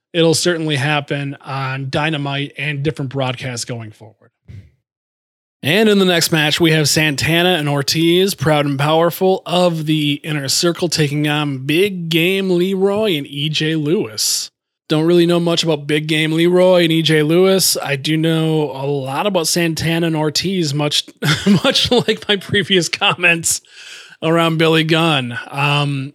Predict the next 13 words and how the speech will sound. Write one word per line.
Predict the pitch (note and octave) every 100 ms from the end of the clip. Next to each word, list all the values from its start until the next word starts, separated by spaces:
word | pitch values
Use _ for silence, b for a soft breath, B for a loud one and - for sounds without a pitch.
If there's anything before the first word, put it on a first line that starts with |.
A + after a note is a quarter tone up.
| _ _
Santana | - D#3 D3+ D3+ D3+ D#3
and | D#3
Ortiz | D#3 D3 D#3 D#3+ D#3
are |
gonna | C#3+ C3+
dominate | C3 C#3 C#3 D3+ D#3+ D#3
this | D3
motherfucker | C#3 C3+ C#3 B2+ C3+ C3 C#3
and | C3+
put | C3 C#3+
these | C3+ B2+
guys | C#3+ B2+ A#2+
down | C3 C3 C#3 B2 A#2 A#2+